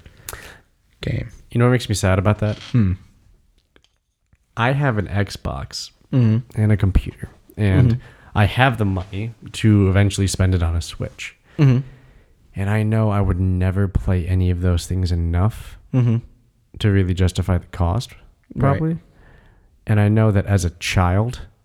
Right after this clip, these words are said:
Speaker 2: <laughs> until I was eighteen,
Speaker 1: Mm-hmm.
Speaker 2: That was so important.
Speaker 1: What, like, which one you would get?
Speaker 2: No, just the,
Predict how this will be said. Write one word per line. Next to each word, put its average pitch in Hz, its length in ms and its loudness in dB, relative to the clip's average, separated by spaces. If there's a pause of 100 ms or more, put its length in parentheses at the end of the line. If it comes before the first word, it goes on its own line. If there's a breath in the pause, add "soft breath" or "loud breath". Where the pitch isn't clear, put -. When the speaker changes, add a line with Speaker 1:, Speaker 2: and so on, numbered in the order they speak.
(120)
Speaker 2:
<laughs> - 420 -4
until 101 340 0
I 98 80 4
was 90 420 0 (160)
eighteen, 101 680 0 (180)
Speaker 1:
Mm-hmm. 120 260 2 (540)
Speaker 2:
That 104 120 4
was 107 180 4
so - 500 0
important. 90 580 -2 (840)
Speaker 1:
What, 110 300 0
like, 113 180 0
which 110 240 0
one 101 360 0
you 110 100 2
would 110 140 0
get? - 420 -2
Speaker 2:
No, 107 300 2
just 101 400 -2
the, 107 200 0